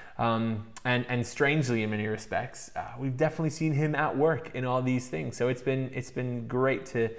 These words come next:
to really just try to step into what God's got for us in this season. And, um, yeah, it's been exciting.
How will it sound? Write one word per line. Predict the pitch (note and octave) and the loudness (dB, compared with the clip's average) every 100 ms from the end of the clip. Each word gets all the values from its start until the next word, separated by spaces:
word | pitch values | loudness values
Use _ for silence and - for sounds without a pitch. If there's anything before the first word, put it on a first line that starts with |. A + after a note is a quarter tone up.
| - - - - | -14 -18 -18 -2
to | C#3 | 4
really | C#3+ D#3+ | 6 8
just | D#3 D#3 | 6 6
try | D#3 D3+ | 6 6
to | D3 C#3+ B2+ - - - - - | 6 2 2 0 -14 -18 -18 -16
step | - - E3+ | -2 8 8
into | E3 D3+ | 8 8
what | D3 C#3 | 8 8
God's | C#3 C#3 A#2+ | 10 10 10
got | C3+ G#2+ | 8 8
for | C3 A#2+ | 6 2
us | G#2 | 2
in | B2 | -2
this | B2 - | -2 0
season. | C3 A2+ G2+ G2 G#2 | 0 0 -2 -4 -6
And, | A2 A2 | -6 -2
um, | G#2+ G2+ G2 G2 - - - - | -2 -2 -6 -10 -16 -18 -14 -4
yeah, | D3+ A3+ B2+ | 0 0 -2
it's | A#2+ - | -6 -2
been | E3+ | -2
exciting. | E3+ F#3 B2+ | 4 4 4